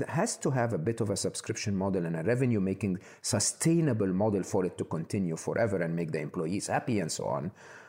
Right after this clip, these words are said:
But at the same time, there needs to be a model for that app to be given away for free, because happiness shouldn't be restricted to people that have money.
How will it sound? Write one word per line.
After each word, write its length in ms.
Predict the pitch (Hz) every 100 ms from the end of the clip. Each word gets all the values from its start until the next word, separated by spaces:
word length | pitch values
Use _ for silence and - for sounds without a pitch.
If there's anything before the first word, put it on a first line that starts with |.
| -
But 160 | - 120
at 120 | 123
the 60 | 131
same 260 | - 143 143
time, 240 | 143 143
there 80 | 131
needs 220 | 127 123
to 100 | 117
be 140 | 117
a 60 | 117
model 480 | 117 147 226 107 65
for 240 | - 104
that 180 | 110 113 -
app 200 | 95 -
to 40 |
be 100 | 95
given 300 | 101 92 98
away 160 | 85 92
for 180 | - 156
free, 220 | - 170
because 260 | 110 104 101
happiness 380 | 107 110 101
shouldn't 340 | - 160 127 92
be 120 | 92
restricted 480 | - - - 90 -
to 80 | 80
people 260 | 78 85
that 160 | 82 95
have 140 | 85
money. 260 | 98 -